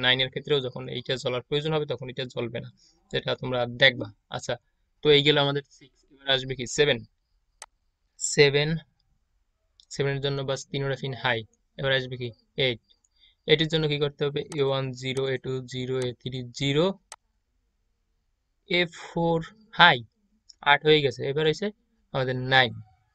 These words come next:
নাইন। এখন আমাদের আরো দুই, মানে, আরো দুই তিনটা data আছে, যেগুলো আমি তোমাদের দেখাবো, but এগুলা প্রয়োজন নাই, কখনো প্রয়োজন হয়ও না, তারপর আমি দেখাচ্ছি। এই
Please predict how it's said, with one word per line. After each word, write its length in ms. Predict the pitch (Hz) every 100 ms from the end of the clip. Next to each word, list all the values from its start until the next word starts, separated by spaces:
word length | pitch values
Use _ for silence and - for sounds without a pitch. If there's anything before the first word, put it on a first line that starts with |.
| - _ _ _ _ _ _ _ _ -
নাইন। 320 | 131 127 113 - - 190 _ _ _ _ _ _ _ _ _ _ _ _ _ -
এখন 260 | 160 180 196 160
আমাদের 280 | 160 156 160 160
আরো 160 | 139 143 139 135
দুই, 240 | 139 139 139 135 - _ 131
মানে, 120 | 123 123
আরো 160 | 127 131 131 _ _ _ _ _ _ _ _
দুই 120 | 127 127 -
তিনটা 220 | 135 131 127
data 220 | 123 127 127
আছে, 140 | 123 131
যেগুলো 200 | 127 123 120
আমি 80 | 123
তোমাদের 200 | 123 120 120
দেখাবো, 500 | 117 131 123 127 135 139 _ _ _ _
but 100 | - 131
এগুলা 200 | 135 131 -
প্রয়োজন 300 | 165 170 160 131
নাই, 120 | 127 143 143 _ _ 127
কখনো 220 | 120 127 127
প্রয়োজন 280 | 127 127 120
হয়ও 200 | 127 131 131
না, 60 | 120 127 _
তারপর 200 | 123 - 127
আমি 100 | 123 139
দেখাচ্ছি। 320 | 127 127 - 139 _ _ _ _ _ _ _ _ _ _ 170
এই 240 | 156